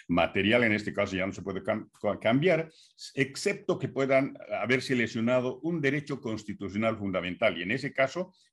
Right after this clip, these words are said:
tienes la vía del amparo constitucional para reclamar eso. La única posibilidad, después, ese fallo tiene que mandarse ante el juez de la autoridad judicial para que haga cumplir. El juez solamente se dedica a hacer cumplir ese laudo arbitral, no puede cambiar para nada.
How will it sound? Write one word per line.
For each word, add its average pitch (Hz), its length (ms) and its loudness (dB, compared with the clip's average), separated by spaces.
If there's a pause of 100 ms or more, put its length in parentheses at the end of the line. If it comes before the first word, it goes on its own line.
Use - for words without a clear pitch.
tienes 120 280 0
la 104 100 0
vía 110 220 -2
del 98 140 -2
amparo 98 360 -4
constitucional 90 760 -2
para 78 180 -2
reclamar 92 380 -2
eso. - 260 -6 (460)
La 87 200 2
única 131 380 2
posibilidad, 117 600 2
después, 120 680 -2
ese 151 320 0
fallo 139 440 2
tiene 127 200 -2
que 110 120 -6
mandarse 104 460 -2
ante 98 180 -4
el 95 120 -6
juez 151 200 0
de 127 80 -2
la 107 80 0
autoridad 98 400 -4
judicial 113 440 -2
para 92 200 -4
que 98 80 -4
haga 107 200 -2
cumplir. 165 460 -2 (280)
El 113 120 0
juez 143 220 0
solamente 135 500 2
se 117 140 -2
dedica 98 380 -2
a - 20 0
hacer 107 280 -4
cumplir 110 420 -2
ese 107 200 -2
laudo 90 300 0
arbitral, 76 420 -6
no 107 160 0
puede 120 240 4
cambiar 95 380 0
para 73 180 -2
nada. 80 260 -6